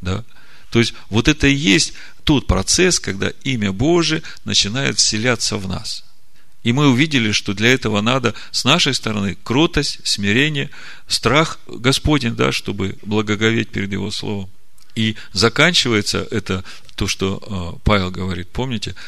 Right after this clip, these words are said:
Дабы нам укорениться и утвердиться в любви, а любовь к Богу, исполнение заповедей Его, и потому мы узнаем, что любим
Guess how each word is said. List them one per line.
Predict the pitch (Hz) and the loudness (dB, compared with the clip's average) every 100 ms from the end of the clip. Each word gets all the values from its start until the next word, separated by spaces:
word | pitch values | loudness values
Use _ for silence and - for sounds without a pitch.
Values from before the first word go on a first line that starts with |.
| - - | -10 0
Дабы | 107 - | 2 2
нам | 117 107 92 - - - - | 2 2 0 -10 -12 -12 -10
укорениться | 104 101 104 117 - 92 | 0 2 2 0 0 0
и | |
утвердиться | 92 - 98 98 107 - | -2 0 0 0 -2 -2
в | 92 | -2
любви, | 92 85 82 82 101 - - - - - | -4 -4 -6 -8 -10 -12 -12 -12 -12 -8
а | 101 87 - - | -4 -2 -4 -8
любовь | - 101 98 101 92 | -4 -2 2 0 2
к | |
Богу, | 95 107 85 95 - - - - - - - - - - | 2 2 2 -6 -10 -12 -12 -12 -12 -12 -12 -12 -12 -8
исполнение | 101 - 101 101 92 95 | -4 0 2 2 0 0
заповедей | 98 92 92 92 107 120 | 0 0 0 -2 -2 0
Его, | 131 139 - - - - | 0 -2 -4 -12 -12 -4
и | 104 | 2
потому | - 98 - 110 107 - | 4 4 2 4 2 0
мы | 104 101 | 0 0
узнаем, | 95 101 104 98 | 0 2 2 2
что | - 101 | 0 0
любим | 104 95 90 | 0 -2 -4